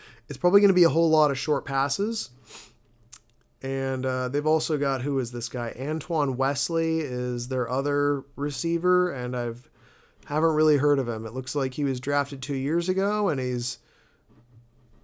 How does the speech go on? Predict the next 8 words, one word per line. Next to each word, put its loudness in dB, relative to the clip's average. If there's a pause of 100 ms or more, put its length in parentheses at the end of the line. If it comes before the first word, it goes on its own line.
(760)
basically 0
played -2
no 2
snaps -4
until -4
last -2
week. -10
So, -8